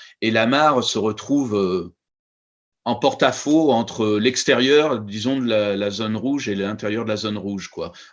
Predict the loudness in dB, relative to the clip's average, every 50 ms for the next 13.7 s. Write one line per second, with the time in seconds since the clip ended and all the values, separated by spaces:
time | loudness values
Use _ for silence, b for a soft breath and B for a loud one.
0 | _ -12 -10 -8 -6 -6 -6 -4 -6 -6 -8 -10 -10 -6 0 4 4 4 4 2
1 | -2 -6 -10 -10 -10 -10 -10 -6 -2 0 0 0 0 -2 -4 -6 -8 -6 -4 -2
2 | -2 -2 -2 -4 -8 -10 -12 -10 -8 -8 -8 -6 -6 -4 -4 -4 -4 -4 -6 -8
3 | -6 -6 -6 -8 -8 -10 -8 -4 -2 0 0 0 -2 -4 -4 0 0 2 2 2
4 | 0 0 -2 -4 -6 -8 -10 B B B B B B -8 -8 -8 -6 -8 -10 -12
5 | -10 -10 -8 -6 -4 -4 -4 -2 -2 -2 -2 -2 -4 -6 B B B B -10 -6
6 | -4 -2 -2 0 0 0 0 0 0 0 -2 -2 0 0 2 2 2 0 -2 -4
7 | -4 -4 -4 -6 -6 -8 -12 B B B B _ -8 -8 -6 -4 -4 -4 -2 -2
8 | -2 -2 -2 -4 -4 -4 -2 -2 -2 -2 -4 -4 -6 -8 -10 -10 -12 -14 b b
9 | b b _ -6 -4 -2 -2 -2 -4 -6 -6 -6 -4 -4 -4 -4 -6 -6 -6 -4
10 | -4 -6 -6 -6 -6 -4 -2 -2 -2 -2 -2 -2 -2 -4 -4 -4 -4 -4 -4 -4
11 | -4 -4 -4 -4 -4 -6 -8 -8 -8 -6 -6 -6 -6 -6 -8 -8 -8 -8 -8 -10
12 | -10 -10 -10 -10 -8 -6 -4 -4 -4 -4 -4 -6 -8 -8 -8 -8 -8 -8 -10 -10
13 | -12 -8 -8 -6 -6 -4 -4 -4 -4 -4 -4 -4 -6